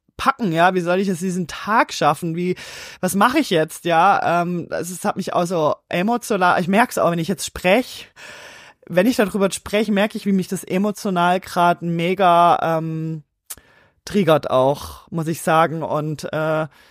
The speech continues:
ja, da eigentlich diese Gefühle wieder hochkommen. Das ist so wie, ich habe mich da auch ein bisschen allein gefühlt mit dem Thema. Ich weiß jetzt nicht, wie's mit, wie's mit dir geht, wenn du Migräne hast, aber ich habe mich oft auch allein gefühlt mit dem Thema und,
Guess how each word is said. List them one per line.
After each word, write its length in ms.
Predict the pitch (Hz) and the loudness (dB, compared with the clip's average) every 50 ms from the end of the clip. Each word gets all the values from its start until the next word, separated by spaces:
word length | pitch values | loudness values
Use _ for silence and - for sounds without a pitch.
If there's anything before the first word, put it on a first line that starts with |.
| _ _ _ _ - | _ _ _ _ -4
ja, 240 | 160 170 170 180 175 | 0 2 4 4 4
da 120 | 175 160 | 4 2
eigentlich 300 | - - 165 175 156 - | 2 2 -2 -4 -4 -4
diese 220 | - 175 143 160 151 | -6 -8 -6 -6 -8
Gefühle 440 | 151 151 - - 190 185 175 180 | -8 -10 -6 -2 -2 2 2 2
wieder 220 | 165 160 165 160 135 | 2 2 0 0 0
hochkommen. 440 | 175 180 185 - - - 165 151 156 | -2 -2 -2 -4 -6 -4 -4 -2 -2
Das 140 | 160 151 | -4 -8
ist 140 | 165 147 - | -8 -10 -6
so 180 | - 180 165 156 | -4 -4 -4 -2
wie, 340 | 156 165 175 180 185 185 - | -2 -2 -2 -2 -2 -2 -4
ich 180 | 180 - - | -6 -6 -6
habe 100 | 180 - | -6 -4
mich 120 | - 185 - | -4 -2 0
da 100 | - - | 2 2
auch 60 | 160 | 4
ein 60 | 190 | 2
bisschen 220 | 202 - 240 214 | 2 0 -2 0
allein 360 | 165 123 170 165 151 190 262 359 | 0 0 2 2 2 2 2 2
gefühlt 480 | 370 285 - - - - 165 156 - - | 0 0 -2 -2 -4 -6 -4 -4 -4 -6
mit 140 | 143 139 135 | -8 -8 -6
dem 180 | 131 127 147 | -6 -8 -8
Thema. 500 | - - 147 139 135 135 135 117 123 139 _ - - - - - - - | -10 -8 -8 -6 -6 -4 -6 -6 -6 -8 _ -18 -20 -18 -18 -16 -14 -10
Ich 100 | 185 156 | -6 2
weiß 200 | 175 202 240 - | 2 2 4 4
jetzt 100 | 311 - | 0 0
nicht, 160 | 269 233 - | 0 0 0
wie's 220 | 208 208 - - - | -2 -2 -2 -2 -2
mit, 180 | 202 185 - _ | -2 -2 -4 _
wie's 360 | - 170 190 196 170 - - | -6 -2 -2 -2 -2 -2 -8
mit 220 | 180 - - - 196 | -10 -12 -6 2 4
dir 160 | 233 285 311 | 4 4 4
geht, 280 | - - 156 156 151 | 2 2 0 0 2
wenn 160 | - 160 160 156 | 0 -2 -2 0
du 120 | 180 196 | -2 0
Migräne 480 | 185 185 - - 175 180 165 156 175 175 | -2 -2 -4 -4 -4 -4 -2 -2 -4 -4
hast, 120 | 220 220 | -4 -2
aber 120 | 202 185 | -2 -2
ich 100 | 170 180 | -2 -2
habe 140 | 185 - - | -4 -6 -6
mich 100 | 170 - | -4 -2
oft 240 | - 196 - - - | 0 -2 -2 0 0
auch 60 | 180 | 2
allein 320 | 170 165 165 156 170 208 226 | 2 4 4 2 0 0 0
gefühlt 340 | 233 233 - 247 226 208 | -4 -4 -2 -2 -4 -2
mit 140 | - 208 196 | -4 -6 -6
dem 160 | - 196 202 | -6 -8 -8
Thema 340 | 196 - 220 208 202 214 208 196 | -6 -4 -2 -2 2 2 2 2
und, 460 | - - 160 165 165 165 170 170 | 2 2 0 0 0 -2 -4 -6